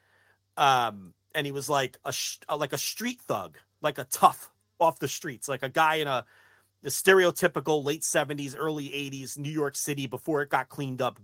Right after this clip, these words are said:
gang, like that kind of thing. But he was carrying around this briefcase that said, "Relax with Trudy."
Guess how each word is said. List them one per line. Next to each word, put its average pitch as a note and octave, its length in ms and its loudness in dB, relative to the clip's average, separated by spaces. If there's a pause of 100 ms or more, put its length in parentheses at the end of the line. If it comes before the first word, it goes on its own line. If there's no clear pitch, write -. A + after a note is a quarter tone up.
gang, A2 480 -4
like C3 200 -4
that C#3+ 180 2
kind A#2+ 240 -2
of G2+ 80 -12
thing. F#2+ 260 -12 (760)
But D#3 80 -4
he E3 40 2
was E3+ 120 -4
carrying C4+ 300 8
around A#3 240 8
this F3+ 120 4
briefcase C3 960 -8 (300)
that D3+ 180 -2
said, D#3 340 2
"Relax F3 600 6
with F3+ 260 2
Trudy." C3+ 500 -6